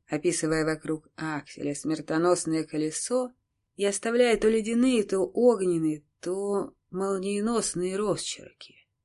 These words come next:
Конечности и головы ревенантов летели в разные стороны, фонтанируя маслом и охлаждающими жидкостями. Казалось,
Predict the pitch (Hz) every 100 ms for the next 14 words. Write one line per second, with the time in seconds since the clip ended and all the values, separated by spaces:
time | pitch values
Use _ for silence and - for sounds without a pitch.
0 | _ - 196 202 - 190 - 196 185 240
1 | 262 170 165 170 180 190 165 147 147 -
2 | 160 170 - 240 220 185 190 196 190 196
3 | 208 - 233 233 165 139 135 147 - _
4 | 202 220 240 269 277 254 226 214 208 254
5 | 247 - 156 143 - - 254 - 240 226
6 | 202 214 202 180 - 180 208 214 175 -
7 | 139 - - - 147 143 _ _ 175 185
8 | 240 180 151